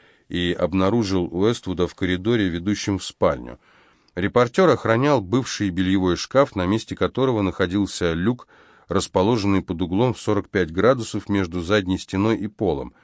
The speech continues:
Такой угол, вероятно, объяснялся тем, что люк вел к лестнице, к подземной комнате, вне всякого сомнения.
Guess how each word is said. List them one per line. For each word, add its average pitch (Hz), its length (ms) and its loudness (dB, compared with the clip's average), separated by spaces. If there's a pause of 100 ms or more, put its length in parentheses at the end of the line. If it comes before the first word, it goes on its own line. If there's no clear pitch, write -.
(480)
Такой 107 340 2
угол, 101 360 0
вероятно, 95 560 2
объяснялся 90 680 -2
тем, 117 240 -2
что 87 240 -4
люк 101 280 -2
вел 92 320 0
к 98 100 -6
лестнице, 85 680 -4 (460)
к - 100 -20
подземной 95 580 2
комнате, 107 520 0
вне 80 180 -4
всякого 80 400 -2
сомнения. 78 680 -4